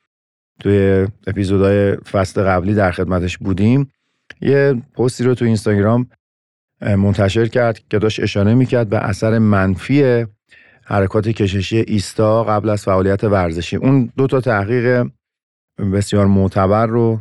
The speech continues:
که تو س-، یکیشون تو سال دو هزار و چهار بوده رو، اه، معرفی کرده بود که یکیش روی عملکرد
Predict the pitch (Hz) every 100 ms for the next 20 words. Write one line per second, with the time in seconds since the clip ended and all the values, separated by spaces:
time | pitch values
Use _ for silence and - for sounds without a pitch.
0 | 104 - 101 98 - 107 110 110 110 104
1 | 107 101 98 101 98 98 95 - 95 95
2 | 90 98 110 120 120 117 _ _ _ _
3 | _ _ - 95 90 87 87 95 92 90
4 | 101 120 127 117 117 107 110 - 113 113
5 | 123 113 120 120 123 113 95 92 87 107
6 | 104 101 110 110 107